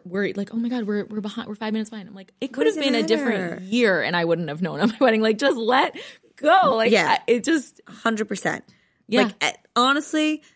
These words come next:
Speaker 2: the barn rooftop could have collapsed and I would have
Speaker 1: Yeah.
Speaker 2: been like, "I don't fucking
Speaker 1: <laughs>
Speaker 2: care."
Speaker 1: Yeah, I wouldn't have noticed. It's
Speaker 2: No,
Speaker 1: like,
Speaker 2: like,
Speaker 1: I know.
Speaker 2: there was nothing bringing me down that
Speaker 1: I
Speaker 2: day.
Speaker 1: know. And so people just need to let that happen to them 'cause it's like that wave of happiness is
Speaker 2: Mm-hmm.
Speaker 1: unlike anything else.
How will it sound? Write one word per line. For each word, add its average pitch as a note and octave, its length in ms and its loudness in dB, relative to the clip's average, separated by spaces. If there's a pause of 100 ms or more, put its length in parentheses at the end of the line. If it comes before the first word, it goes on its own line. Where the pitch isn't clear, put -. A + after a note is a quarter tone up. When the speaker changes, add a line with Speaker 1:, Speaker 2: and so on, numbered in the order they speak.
(340)
Speaker 2:
the G#3+ 180 4
barn G#3 720 -4
rooftop G#3 540 0
could A3 120 0
have F#3 120 -4
collapsed F#3 440 0
and G3+ 60 -2
I - 40 0
would C#4+ 80 4
have C4+ 40 6
Speaker 1:
Yeah. A#3 40 4
Speaker 2:
been G3 80 0
like, - 220 -4
"I C4+ 220 0
don't B3+ 260 0
fucking G#3+ 300 2
Speaker 1:
<laughs> C4+ 100 4
Speaker 2:
care." A#3 280 4
Speaker 1:
Yeah, C4+ 120 4
I G3+ 60 -6
wouldn't C4+ 220 2
have C#4 80 0
noticed. - 600 0
It's G3+ 140 -4
Speaker 2:
No, A3 100 8
Speaker 1:
like, F3 240 0 (200)
Speaker 2:
like, G#3+ 100 2
Speaker 1:
I - 20 4
know. G3 300 0 (320)
Speaker 2:
there G#3+ 120 4
was A3 100 2
nothing G3+ 420 0
bringing E3+ 220 -2
me E3 80 -8
down D#3 200 -10
that F#3 100 0
Speaker 1:
I F#3 160 2
Speaker 2:
day. - 20 0
Speaker 1:
know. D3+ 400 -2
And G3 180 -2
so G#3+ 140 -2
people A3 280 -4
just A#3 140 0
need G3+ 200 -2
to E3+ 140 -10 (320)
let F3 280 -4
that F3 160 0
happen F3 320 -6
to A3 80 -6
them G#3 180 -2
'cause G3+ 140 -6
it's E3+ 180 -6
like D#3 320 -6
that F3+ 240 -4
wave D#3+ 180 -2
of D#3+ 120 -14
happiness E3+ 500 -6
is F3+ 120 -2
Speaker 2:
Mm-hmm. E3+ 100 -6
Speaker 1:
unlike D#3+ 260 -10
anything D3+ 340 -14
else. - 280 -18